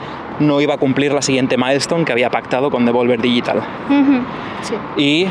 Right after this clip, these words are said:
Speaker 1: bloqueadísimo, incapaz de l-, volver, volver a ponerme en pie para seguir trabajando porque ya era fútil, ya para qué, si ya no lo voy a conseguir. Y hablamos con Juan de la Torre, que nos está produciendo más de cerca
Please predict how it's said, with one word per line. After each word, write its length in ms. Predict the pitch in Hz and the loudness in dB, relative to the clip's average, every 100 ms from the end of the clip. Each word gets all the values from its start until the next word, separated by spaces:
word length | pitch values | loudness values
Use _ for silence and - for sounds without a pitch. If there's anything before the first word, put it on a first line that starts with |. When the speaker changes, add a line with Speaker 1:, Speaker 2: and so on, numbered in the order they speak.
| 160 - | -4 -4
Speaker 1:
bloqueadísimo, 760 | 135 131 120 117 131 131 165 185 | 0 2 2 0 0 0 0 0
incapaz 380 | 147 110 135 131 | 0 -2 -2 0
de 260 | 143 147 - - - - - | 0 0 -4 -8 -10 -6 -2
l-, 360 | 135 135 135 | 2 2 2
volver, 400 | 135 135 135 151 | 2 2 2 2
volver 320 | 143 135 131 | 2 2 2
a 40 | 139 | 0
ponerme 380 | 151 143 147 135 | 0 2 2 0
en 100 | 131 | 2
pie 160 | 156 | 0
para 120 | 131 | 0
seguir 160 | 131 131 | -2 -2
trabajando 440 | 143 135 156 156 | -2 -2 0 0
porque 200 | 139 131 | 0 0
ya 100 | 127 135 | 0 2
era 100 | 135 | 2
fútil, 400 | 147 131 156 156 | 0 0 2 2
ya 120 | 139 | 0
para 180 | 143 131 | 0 -2
qué, 160 | 156 | -2
si 140 | 156 147 | 0 0
ya 100 | 139 | 2
no 60 | |
lo 80 | 143 | 2
voy 100 | 135 | 0
a 60 | 135 | 0
conseguir. 480 | 143 143 143 170 214 - - - - - 233 226 | 0 0 0 0 -2 -4 -6 -6 -6 -4 -2 0
Y 320 | 147 147 185 185 - - - - - - - - 139 | 2 2 0 -2 -4 -6 -6 -6 -6 -6 -6 -4 -2
hablamos 460 | 123 131 143 139 | 0 0 0 -2
con 500 | - 139 135 135 139 | 0 0 2 2 0
Juan 280 | - 143 147 | 2 0 2
de 60 | 143 | 0
la 100 | 139 | 0
Torre, 300 | 160 180 208 - - - - | 0 2 0 -4 -6 -6 -4
que 220 | 131 123 123 | 0 2 2
nos 180 | 120 | 0
está 200 | 127 139 | -2 -4
produciendo 760 | - 131 131 143 135 131 123 123 - - - - - | 0 0 0 0 2 4 2 0 -4 -8 -8 -8 -4
más 160 | 139 131 | -2 0
de 100 | 139 | 0
cerca 360 | 143 147 170 | 0 0 -2